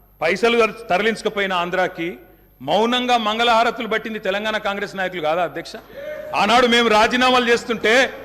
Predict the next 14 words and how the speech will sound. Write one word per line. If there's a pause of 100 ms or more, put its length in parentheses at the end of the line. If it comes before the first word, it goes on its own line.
(280)
గొంతు
చించుకుంటుంటే,
పేగులు
దిగేదాకా
కొట్లాడుతుంటే, (240)
పదవుల
కోసం
పెదవులు
మూసుకున్నది
ఎవరు
అధ్యక్ష? (440)
ఇలా
బాగా
మాట్లాడుతున్నారు